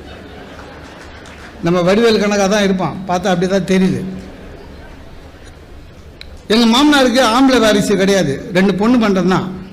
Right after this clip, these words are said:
நான் உள்ளூர்ல இருக்கிறதுனால வார வாரம் போய்,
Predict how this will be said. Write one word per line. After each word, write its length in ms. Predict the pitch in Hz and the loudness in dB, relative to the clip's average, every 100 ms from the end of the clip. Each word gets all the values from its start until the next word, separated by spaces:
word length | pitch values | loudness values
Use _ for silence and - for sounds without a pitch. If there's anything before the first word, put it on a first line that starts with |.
| - - - - - - - | -18 -20 -20 -20 -20 -12 -2
நான் 180 | 208 240 | 2 4
உள்ளூர்ல 420 | 247 320 311 277 | 6 6 6 4
இருக்கிறதுனால 580 | 247 214 226 233 269 220 | 4 2 0 2 2 4
வார 260 | 220 254 | 4 4
வாரம் 300 | 240 254 254 | 4 4 2
போய், 380 | 214 226 202 165 | 4 2 2 2